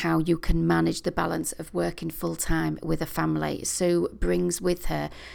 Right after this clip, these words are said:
thirty years working in global leadership roles, and her sons have just gone off to uni. So she really knows about working full-time in those high-level roles and how you do that running a family. And then, of course,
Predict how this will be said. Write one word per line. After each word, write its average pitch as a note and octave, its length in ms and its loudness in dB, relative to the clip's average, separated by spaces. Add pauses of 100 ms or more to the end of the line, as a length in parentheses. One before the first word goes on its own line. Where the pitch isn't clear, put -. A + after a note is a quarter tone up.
(200)
thirty - 540 2
years E3+ 300 2
working E3 340 0
in D#3+ 80 4
global E3 380 0
leadership D#3+ 600 -2
roles, D3+ 440 0
and E3 240 0
her E3+ 260 -4
sons E3 300 -4
have D3+ 120 -6
just - 200 -8
gone F3 120 -2
off E3+ 140 -4
to - 160 -4
uni. D#3+ 420 0 (280)
So G3+ 300 6
she A#3+ 220 2
really G3 440 6
knows D#3 400 2
about D#3+ 520 -2 (300)
working E3+ 320 2
full-time E3 640 -2
in E3+ 180 0
those E3 280 0
high-level D#3+ 460 -4
roles D3+ 400 -4
and D#3 280 -2
how D#3+ 240 -4
you D#3 200 -2
do D3+ 220 -2
that D#3 240 -4 (300)
running D3+ 260 -2
a D3 60 -6
family. D#3 500 -4
And F3+ 160 -4
then, G#3 140 -2
of G#3 160 -10
course, F#3 680 -6